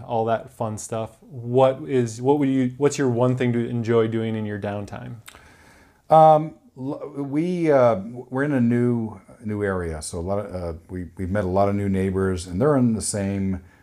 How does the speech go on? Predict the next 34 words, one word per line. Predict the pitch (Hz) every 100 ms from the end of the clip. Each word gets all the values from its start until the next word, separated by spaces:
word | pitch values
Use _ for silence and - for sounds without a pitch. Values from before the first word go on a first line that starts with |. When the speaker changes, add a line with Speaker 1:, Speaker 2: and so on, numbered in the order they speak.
| _
Speaker 2:
boat. | 82 95 87
A |
lot | 92
of | 101
them | 101
have | 90
relocated | 98 92 87 101 90 85
from | - 90
other | 85 85
areas. | 82 85 85 82 80 - - -
So, | - 107 95 98 -
you |
know, | 117 107 98 - -
f-, | 123
we | 123 107 110 104
love | 101 117 110
to | 107 92
get | 95 107
together | 101 104 104 101
for | 90 98 90
a | 82
glass | 90 92 90
of | 95
wine. | 90 90 87 85 85
Uh, | 85 87 85
we, | 85
we | 87 95
do | 101
a |
lot | 90 85 90 92
of | 82
events | 90 85 87 82 -
with | 90 82 87
neighbors. | 85 82 82 85 80 -